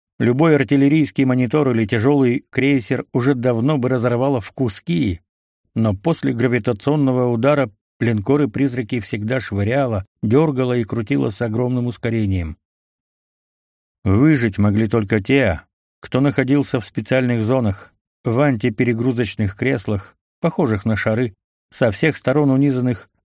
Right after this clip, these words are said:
гравитационными компенсаторами, по нескольку сотен раз в секунду меняющими направление искусственного тяготения. Компенсировать удавалось далеко не всё, и люди теряли сознание,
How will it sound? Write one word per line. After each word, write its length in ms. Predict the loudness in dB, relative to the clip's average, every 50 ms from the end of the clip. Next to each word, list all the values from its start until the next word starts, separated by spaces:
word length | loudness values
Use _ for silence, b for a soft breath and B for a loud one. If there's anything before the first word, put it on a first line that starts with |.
| _
гравитационными 1000 | -4 -2 0 2 2 2 2 0 0 -2 -4 -4 -2 -2 -2 0 0 0 0 -2 -2
компенсаторами, 1000 | -2 -2 -4 -2 -2 -2 -2 0 0 -2 -2 -2 -2 -2 0 0 0 -2 -4 _ _ _ _ _ _ _ _ _
по 80 | 0 2
нескольку 640 | 4 4 2 2 2 0 0 0 0 0 0 0
сотен 400 | 2 2 0 2 2 0 0 0
раз 220 | 2 0 0 -2
в 100 | -6 -12
секунду 500 | -4 -4 -4 -2 0 0 0 2 2 2
меняющими 640 | 2 2 2 2 0 2 0 0 -2 -2 -2 0 0 0
направление 680 | 0 -2 0 0 0 0 2 0 0 0 0 0 0
искусственного 640 | -2 -4 _ -10 -10 -8 -4 -2 0 0 2 0 0
тяготения. 720 | -2 -2 -2 -2 -2 0 -2 -2 -2 -2 -4 -6 -8 -12 _ _ _ _ _ _ _ _ _ _ _ _ _ _ _ _
Компенсировать 760 | 0 0 0 2 2 0 2 0 0 0 2 2 0 0 0
удавалось 440 | 0 0 0 2 2 2 0 0 -2
далеко 360 | -2 0 0 0 -2 -2 0
не 140 | 0 0 -2
всё, 320 | -4 -4 -4 -4 -6 -6 -10 _ _ _ _ _ _ _ _ _ _ _
и 80 | -2 2
люди 280 | 2 2 2 2 0 0
теряли 320 | 0 0 0 0 0 -2
сознание, 600 | -2 -4 -4 -2 -2 -2 -2 -2 -4 -6 -8 -12